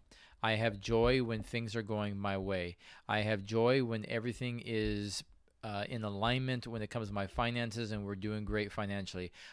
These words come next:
I have joy when my wife is treating me the right way. I have joy when my kids are behaving that way."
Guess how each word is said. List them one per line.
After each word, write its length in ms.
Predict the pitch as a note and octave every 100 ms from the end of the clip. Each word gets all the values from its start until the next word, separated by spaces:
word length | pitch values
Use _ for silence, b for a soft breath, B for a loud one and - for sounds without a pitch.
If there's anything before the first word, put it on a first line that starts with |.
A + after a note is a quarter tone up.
| -
I 100 | A2+
have 140 | A2
joy 320 | G2+ A2+ A#2+ B2
when 140 | A#2
my 80 | A2
wife 300 | G#2 G#2+ G2+
is 100 | A2
treating 260 | - A#2+
me 60 | A2
the 100 | G2
right 140 | F#2+
way. 180 | F#2 F2+
I 60 | F2+
have 160 | G2+
joy 300 | F#2+ G#2+ A2+
when 100 | A#2+
my 120 | A#2 A#2
kids 220 | - C#3
are 60 | A#2+
behaving 280 | G#2 G#2
that 100 | G2+
way." 60 | F#2+